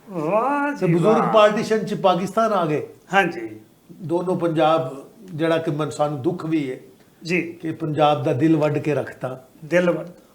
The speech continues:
Speaker 2: ਤੇ ਸਿਆਸਤ ਜਿੱਤੀ ਤੇ ਕਦੀ ਵੀ ਨਹੀਂ, ਸਾਡੀਆਂ ਮੁਹੱਬਤਾਂ ਕਦੀ ਮੁੱਕ ਹੀ ਨਹੀਂ ਸਕਦੀਆਂ।
Speaker 1: No।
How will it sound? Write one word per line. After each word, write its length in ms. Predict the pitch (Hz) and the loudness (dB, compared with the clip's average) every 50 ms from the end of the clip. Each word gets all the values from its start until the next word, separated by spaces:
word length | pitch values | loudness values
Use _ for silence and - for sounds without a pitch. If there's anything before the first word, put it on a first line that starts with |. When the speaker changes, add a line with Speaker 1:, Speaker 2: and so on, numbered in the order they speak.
| _ _ - | _ _ -4
Speaker 2:
ਤੇ 400 | 165 160 160 156 151 151 - - - - - | -2 0 2 2 0 -2 -4 -8 -12 -18 -18
ਸਿਆਸਤ 480 | - - 170 160 160 - - 170 - - - - - - - - _ _ _ - _ _ _ _ _ - 202 190 | -6 -2 0 0 0 0 -4 -6 -8 -8 -12 -20 -20 -20 -20 -20 _ _ _ -20 _ _ _ _ _ -20 -14 -10
ਜਿੱਤੀ 400 | 165 147 123 143 139 - - 196 | -8 -4 -4 -4 -4 -2 -2 0
ਤੇ 120 | 190 202 - | 0 0 0
ਕਦੀ 240 | - 156 147 196 214 | 0 0 -2 -2 -2
ਵੀ 100 | 214 208 | -4 -4
ਨਹੀਂ, 240 | 202 196 196 196 | -6 -6 -8 -10
ਸਾਡੀਆਂ 360 | - - 170 147 139 160 180 175 | -6 -4 -4 -2 0 -2 -2 -2
ਮੁਹੱਬਤਾਂ 460 | 160 139 139 165 - - 196 185 175 | 0 0 -2 -2 0 0 0 2 2
ਕਦੀ 180 | 190 175 190 | 0 0 0
ਮੁੱਕ 240 | 185 175 170 175 180 | 0 0 -2 -2 -2
ਹੀ 60 | 180 | -2
ਨਹੀਂ 120 | 175 175 165 | -2 -2 -4
ਸਕਦੀਆਂ। 480 | - 143 139 143 139 151 165 180 220 | -6 -8 -8 -10 -10 -10 -8 -6 -6
Speaker 1:
No। 60 | 294 | -8